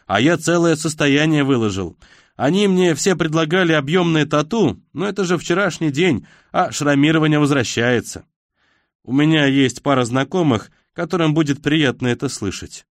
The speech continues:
«Правда? Шрамирование — чистый секс. Так первобытно». Задача. Дано.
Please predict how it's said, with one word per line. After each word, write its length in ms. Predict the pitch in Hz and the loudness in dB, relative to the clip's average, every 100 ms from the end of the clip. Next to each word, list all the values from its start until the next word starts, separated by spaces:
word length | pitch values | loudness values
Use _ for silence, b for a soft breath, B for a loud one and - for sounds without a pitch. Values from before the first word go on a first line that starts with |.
| _ _ _ - | _ _ _ -6
«Правда? 500 | 107 170 135 95 b b - | -2 0 0 -2 b b -18
Шрамирование — 960 | - 95 135 139 127 127 120 117 87 b b | -8 -2 2 2 0 0 2 0 -2 b b
чистый 400 | - 160 156 143 | -4 -4 -2 -4
секс. 480 | 135 110 85 - - _ _ _ | -2 -6 -6 -12 -16 _ _ _
Так 160 | 90 - | -20 -10
первобытно». 760 | 104 101 90 127 135 117 80 _ _ _ _ _ _ _ _ _ _ _ _ _ | -6 -4 0 -2 -2 -6 -6 _ _ _ _ _ _ _ _ _ _ _ _ _
Задача. 640 | 92 123 123 90 - - - _ _ b b b b - | -8 -6 -2 -4 -6 -18 -20 _ _ b b b b -4
Дано. 540 | 127 175 170 113 80 | 0 2 2 0 -2